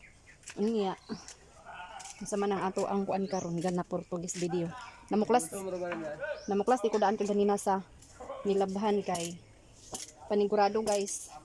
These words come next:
Speaker 1: Basin mag-uwan ba, di pa may kauli, oh. Karon, nagkulom gyud may pag-uli namo. Naglugong. Wala na ako nakapalit sa floor mat. Floor mat akong ubanan dito sa hingoog.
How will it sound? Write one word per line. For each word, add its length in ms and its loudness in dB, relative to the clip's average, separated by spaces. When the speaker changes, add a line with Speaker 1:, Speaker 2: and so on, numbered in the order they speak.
Speaker 1:
Basin 260 -4
mag-uwan 380 4
ba, 100 2
di 100 0
pa 80 -2
may 120 2
kauli, 360 0
oh. 180 -2
Karon, 240 2
nagkulom 420 -2
gyud 140 0
may 100 -4
pag-uli 380 -4
namo. 240 -4
Naglugong. 560 -2
Wala 160 8
na 80 8
ako 80 8
nakapalit 420 4
sa 80 0
floor 300 4
mat. 180 4
Floor 160 2
mat 160 4
akong 160 2
ubanan 240 2
dito 180 0
sa 140 -4
hingoog. 460 0